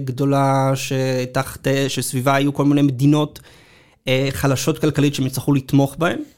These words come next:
דבר שני, אני גם לא חושב שהשחקנים השונים שמסביב לסין רוצים להיות תחת סין, כלומר,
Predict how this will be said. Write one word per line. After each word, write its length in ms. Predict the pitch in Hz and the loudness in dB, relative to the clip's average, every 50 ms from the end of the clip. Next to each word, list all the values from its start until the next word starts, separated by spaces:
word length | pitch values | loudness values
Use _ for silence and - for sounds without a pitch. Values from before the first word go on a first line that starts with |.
| _ _ _ _ _ _ _ _ _ _ _ - 131 | _ _ _ _ _ _ _ _ _ _ _ -4 0
דבר 200 | 127 160 196 220 | 2 2 2 0
שני, 300 | - 220 214 233 269 277 | 0 0 0 2 2 2
אני 100 | 277 233 | 2 2
גם 140 | 214 214 | 0 0
לא 80 | 226 240 | 0 0
חושב 220 | 247 247 262 254 | 0 -2 -4 -4
שהשחקנים 600 | 247 - 240 226 - 202 - - - 214 226 269 | -2 -2 -4 -2 -4 -6 -4 -2 0 0 2 2
השונים 280 | 285 - - 233 233 247 | 0 0 0 -2 -2 -2
שמסביב 360 | 247 233 220 - 208 220 220 | -4 -6 -6 -6 -4 -4 -2
לסין 320 | 220 214 214 - 262 269 262 | -2 -4 -2 -2 0 0 0
רוצים 320 | 214 - - 208 208 208 | -2 -2 -2 -2 -2 0
להיות 240 | 208 208 202 202 202 - 127 | -2 -2 -4 -6 -8 -6 -4
תחת 480 | - 151 156 - - 160 160 - - - _ - | -4 -2 -2 -2 -4 -6 -6 -8 -16 -18 _ -12
סין, 400 | - - - 294 302 233 160 143 | -8 -4 -2 0 0 0 0 -2
כלומר, 360 | - - 127 - 117 - | -2 -4 -4 -4 -6 -8